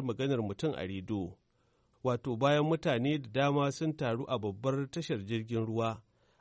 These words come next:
ana jiran sauti mai cewa tit, tit, tit, tit, da, da, da, kamar yadda aka saba. Sai kawai aka ji muryar mutum na cewa, "C Q, C Q, ina da saƙo." Ma'ana, kowace tasha ta saurara akwai saƙo.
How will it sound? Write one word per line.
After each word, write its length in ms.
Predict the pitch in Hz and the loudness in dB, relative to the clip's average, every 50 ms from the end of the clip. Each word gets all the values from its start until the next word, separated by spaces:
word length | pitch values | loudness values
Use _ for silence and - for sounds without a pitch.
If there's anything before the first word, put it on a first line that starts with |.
| _ _ | _ _
ana 340 | 147 143 139 139 127 120 110 | 2 4 4 4 4 2 0
jiran 380 | 104 123 143 139 135 123 107 | 2 2 2 4 4 2 2
sauti 440 | 98 - - 143 147 143 143 - 131 | 0 0 0 0 0 0 0 -4 -4
mai 180 | 107 110 107 101 | -2 0 -2 -2
cewa 540 | 101 - - 151 143 135 131 131 135 131 131 | -4 -6 -4 -2 0 2 2 4 2 2 0
tit, 320 | 127 _ - 160 151 _ | -2 _ -8 -8 -8 _
tit, 220 | _ 170 160 156 _ | _ -8 -8 -8 _
tit, 160 | - 165 151 _ | -14 -14 -10 _
tit, 200 | 165 160 156 _ | -10 -10 -6 _
da, 120 | 127 123 | -4 -4
da, 120 | 107 104 98 | -2 -4 -6
da, 260 | 82 98 92 95 - - _ | -4 -6 -6 -6 -8 -14 _
kamar 240 | - 110 104 120 127 | -10 -4 -4 -2 -2
yadda 540 | 131 135 135 139 139 151 165 160 151 135 - | -2 -4 -6 -4 0 -2 -2 -2 -2 -8 -10
aka 180 | 131 - - | -8 -10 -12
saba. 480 | - - - 117 110 101 104 95 90 - _ _ _ _ _ _ _ _ _ _ | -12 -8 -4 -4 -4 -2 -4 -6 -8 -10 _ _ _ _ _ _ _ _ _ _
Sai 200 | _ - 147 143 | _ -2 -2 -2
kawai 440 | 139 - - 180 165 151 131 110 - - | -2 0 0 2 4 6 4 4 2 -2
aka 240 | - 135 - - 117 | -6 -6 -4 -4 -4
ji 100 | 107 123 | -2 0
muryar 320 | 123 143 143 147 147 135 117 | 0 2 2 4 4 4 4
mutum 340 | 107 107 104 - 160 151 | 2 0 0 0 0 0
na 140 | 127 113 92 90 | 2 0 0 -2
cewa, 480 | - - 147 120 101 98 95 92 95 - _ _ _ _ _ _ _ _ | -4 -4 -2 -2 0 0 -2 -4 -6 -12 _ _ _ _ _ _ _ _
"C 320 | - - - 180 180 170 | -8 -4 0 2 2 2
Q, 260 | 156 - - 175 139 | 0 0 0 0 0
C 260 | 120 - - 175 170 | 0 0 -2 -2 -2
Q, 380 | 147 - - 190 160 120 104 - _ - | -2 -2 0 2 2 2 2 -2 _ 4
ina 240 | 165 170 143 123 | 4 6 6 4
da 80 | 98 92 | 2 0
saƙo." 540 | - - 107 92 - - - 107 104 98 - - _ _ _ _ _ _ _ _ | -6 -6 -6 -8 -8 -6 -6 -6 -6 -6 -8 -12 _ _ _ _ _ _ _ _
Ma'ana, 560 | - 117 95 87 120 117 139 170 196 202 190 - _ _ _ _ _ _ | -2 -2 0 2 2 4 4 4 4 4 0 -6 _ _ _ _ _ _
kowace 360 | - - 196 180 156 - - | 2 4 4 4 4 2 -2
tasha 400 | - - 175 - - 185 156 151 - | -2 -2 -2 0 2 2 2 2 0
ta 80 | - 120 | -2 -6
saurara 600 | - - 165 170 160 143 123 120 139 156 156 - | 0 2 2 4 4 4 4 4 4 2 2 0
akwai 260 | - 101 - - 151 156 | -2 -6 -4 -2 -2 -2
saƙo. 500 | 151 - 139 101 - - - 101 92 98 | 0 0 -2 -2 -2 -4 -6 -6 -6 -6